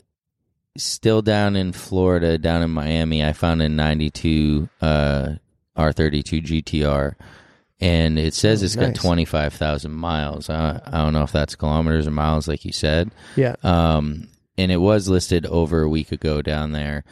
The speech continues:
Speaker 1: but this thing was super clean, like, like, it, super clean, very few mods, mostly all stock.
Speaker 2: Yeah.
Speaker 1: Like, really seems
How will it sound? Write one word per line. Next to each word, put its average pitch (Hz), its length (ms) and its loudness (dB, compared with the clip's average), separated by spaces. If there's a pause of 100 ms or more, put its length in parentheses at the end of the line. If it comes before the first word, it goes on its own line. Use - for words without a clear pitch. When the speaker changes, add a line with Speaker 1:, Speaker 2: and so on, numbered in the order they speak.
(360)
Speaker 1:
but 90 320 0 (500)
this 104 280 0
thing 110 280 4
was 85 140 2
super 87 420 -2
clean, 78 500 -2
like, 73 240 -2 (560)
like, 80 500 -2
it, - 420 -6
super - 540 0
clean, 80 320 0
very 85 400 2
few 87 320 0
mods, 80 500 0
mostly 80 540 0
all 78 180 2
stock. 73 540 -2 (240)
Speaker 2:
Yeah. 117 200 -6
Speaker 1:
Like, 78 400 0 (960)
really 101 580 2
seems 87 800 -2